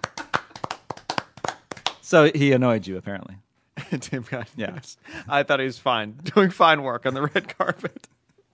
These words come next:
Speaker 1: Wow.
Speaker 2: I, that was unwatchable. That, that, and what, Robin Roberts, what is she doing out
Speaker 1: Yeah,
Speaker 2: there?
Speaker 1: what is she so
Speaker 2: Oh,
Speaker 1: about?
Speaker 2: what is she doing out there? I love Robin Roberts. She's been through so much also.
Speaker 1: You know, I will say this, though. I always hate the, uh, I,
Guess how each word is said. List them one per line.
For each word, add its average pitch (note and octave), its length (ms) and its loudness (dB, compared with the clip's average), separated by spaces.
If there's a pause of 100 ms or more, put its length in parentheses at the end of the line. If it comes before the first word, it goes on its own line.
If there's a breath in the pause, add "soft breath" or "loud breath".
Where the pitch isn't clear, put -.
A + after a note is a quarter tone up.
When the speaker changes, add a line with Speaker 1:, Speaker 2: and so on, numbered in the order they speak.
(520 loud breath)
Speaker 1:
Wow. F2+ 220 -6
Speaker 2:
I, G#3 120 6
that A3 160 4
was D3+ 160 2
unwatchable. - 680 -4
That, G#2+ 240 -14
that, A2 240 -14
and G#3+ 160 -10
what, D4+ 180 -6
Robin F4+ 340 0
Roberts, G3+ 640 2
what G4 240 -4
is F#4+ 100 0
she F3 120 -4
doing B2 300 -4
out - 80 -14
Speaker 1:
Yeah, A#3 160 -4
Speaker 2:
there? A3+ 80 -6
Speaker 1:
what G#4 80 -4
is - 80 -12
she F4+ 100 -6
so - 180 -6
Speaker 2:
Oh, F3 40 -2
Speaker 1:
about? C3 480 2
Speaker 2:
what E4+ 180 -6
is - 100 -10
she A2 160 -12
doing F2+ 300 -16
out - 200 -20
there? - 260 -20 (200)
I - 60 -8
love B2 220 -4
Robin A1+ 280 -10
Roberts. - 400 -20 (260)
She's E3+ 120 -6
been G#3 180 0
through C#3+ 160 -6
so A2+ 180 -8
much - 380 -16 (200)
also. - 120 -14
Speaker 1:
You F#3+ 60 -2
know, G#3 100 2
I F#3+ 120 4
will A3+ 180 4
say D3 280 -2
this, G#2+ 220 -6
though. F#2 160 -12
I D3+ 240 2
always D#3 400 2
hate B2+ 440 -8
the, A2 360 -6
uh, F#2+ 340 -8
I, C3 120 -4